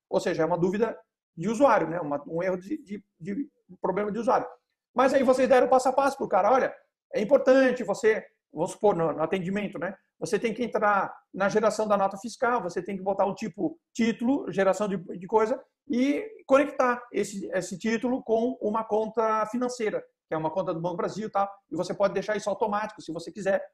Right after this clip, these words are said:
ou se você trabalha com um banco só. Se você trabalha com dois bancos, a gente pode setar um alerta pra que quando gera a nota fiscal, ele crie um alerta pra você, pra, se não tem setado qual é o banco padrão, né, você, você define na, na geração da nota fiscal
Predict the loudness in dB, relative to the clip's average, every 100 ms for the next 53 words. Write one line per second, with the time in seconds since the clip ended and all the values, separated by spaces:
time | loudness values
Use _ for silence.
0 | _ -14 -8 -6 -4 -2 2 2 0 -2
1 | -2 -2 -4 -2 0 0 -6 -10 -8 -4
2 | 0 2 2 0 -2 0 2 2 0 -2
3 | -8 -6 -4 -2 -2 -6 -4 -4 0 2
4 | 4 4 4 2 0 -2 -2 -6 _ _
5 | _ -8 -6 -4 2 4 4 2 2 2
6 | 0 -4 -6 -6 0 2 0 -2 _ _
7 | _ _ 0 2 2 -2 2 6 6 4
8 | 0 0 -2 -2 -2 -2 -2 -2 -2 -6
9 | _ _ _ _ _ 0 2 0 -2 -8
10 | 0 0 2 -2 -2 0 0 0 0 2
11 | 2 2 0 -2 0 2 2 2 0 -2
12 | _ _ _ _ -8 -6 -2 -2 0 0
13 | 0 -4 -6 -6 -4 -6 -6 -6 -2 -2
14 | -2 -4 -4 -2 -2 -2 -2 -4 -6 -4
15 | 0 0